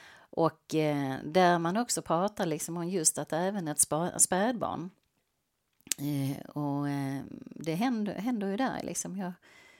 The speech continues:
eh, är ju med i en föreläsning till Karl Werntoft's minnesfond som har startats just för att, eh, eh, av Frida då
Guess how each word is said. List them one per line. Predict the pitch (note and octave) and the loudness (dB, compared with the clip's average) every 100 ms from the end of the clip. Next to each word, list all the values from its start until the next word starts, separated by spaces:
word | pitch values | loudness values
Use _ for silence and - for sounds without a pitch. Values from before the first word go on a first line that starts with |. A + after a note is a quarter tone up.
| _ _ _ _ F#3 | _ _ _ _ -14
eh, | F3+ E3+ D#3+ D3+ C#3 - - | -10 -8 -8 -8 -10 -10 -8
är | |
ju | E3 E3+ | -4 -4
med | F#3 E3+ D#3 | -2 -2 -4
i | D#3 D#3+ D3+ D3 | -6 -6 -8 -8
en | - | -10
föreläsning | - F3+ F3 D3+ E3 | -8 -6 -6 -6 -8
till | - | -12
Karl | - E3+ D3+ D3+ | -6 -4 -4 -4
Werntoft's | D#3 E3 C#3+ - D3+ - - | -4 -4 -6 -10 -12 -6 -6
minnesfond | D#3 F3+ F3+ - - - E3+ E3+ - | -4 -6 0 0 0 -8 -10 -14 -2
som | - F3+ F#3 | -2 -2 -4
har | F3+ | -2
startats | - F#3+ A3+ E3 - | 0 0 0 -6 -6
just | A3+ E3+ | -4 -6
för | - | -6
att, | F3+ - E3+ - F3+ | -12 -12 -20 -14 -8
eh, | D#3 D#3+ | -8 -8
eh, | - - - - - - _ _ D#3 D3+ D3 C#3+ - | -12 -20 -20 -20 -20 -20 _ _ -12 -10 -10 -10 -10
av | D3 C#3+ C#3 C3 C3+ | -8 -8 -8 -8 -8
Frida | - - C#3 C#3 C#3 | -4 -2 -2 -2 -4
då | E3 D#3 | -4 -6